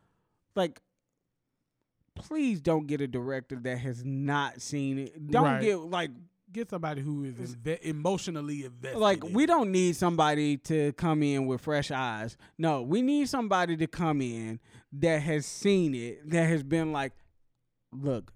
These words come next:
Speaker 1: this is what the people want.
Speaker 2: Mm-hmm.
Speaker 1: This is how it's going to sell a lot, a lot, a lot
Speaker 2: See.
Speaker 1: of money.
Speaker 2: See.
Speaker 1: So let, let's do it this way."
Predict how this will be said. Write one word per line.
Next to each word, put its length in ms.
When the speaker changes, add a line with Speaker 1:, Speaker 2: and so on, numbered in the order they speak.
Speaker 1:
this 380
is 100
what 220
the 80
people 320
want. 400
Speaker 2:
Mm-hmm. 360
Speaker 1:
This 320
is 240
how 380
it's 200
going 360
to 120
sell 640
a 120
lot, 560
a 140
lot, 400
a 120
lot 500
Speaker 2:
See. 260
Speaker 1:
of 200
money. 560
Speaker 2:
See. 260
Speaker 1:
So 680
let, 400
let's 380
do 240
it 160
this 260
way." 360